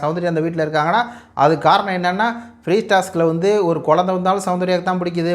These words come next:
பாட்டியுக்கும் சௌந்தர்யா தான் பிடிக்குது அப்படின்னு சொல்லி இது பண்ணாங்களா, அவங்களுக்கு எல்லாத்தையும்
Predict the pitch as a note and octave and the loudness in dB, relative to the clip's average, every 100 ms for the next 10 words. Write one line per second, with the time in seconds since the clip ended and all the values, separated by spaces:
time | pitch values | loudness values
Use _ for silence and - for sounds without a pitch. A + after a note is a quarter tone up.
0 | E3+ C#3 E3 F#3 F#3 F3+ F#3+ F#3+ F3+ F3+ | 0 0 0 -2 -2 -2 -4 -4 -4 -2
1 | F3+ F3 F3+ E3+ E3 E3 F3 D#3 D#3+ D#3 | -2 -2 -2 -4 -4 0 0 0 -2 -4
2 | D3+ D#3 D#3+ D3+ D3 D3 D#3+ D3 D#3 D#3+ | -4 -4 -4 -2 -2 0 2 2 0 -2
3 | D3+ D3+ F3 F#3 F#3+ G3 B3 | -2 0 2 0 0 -2 -4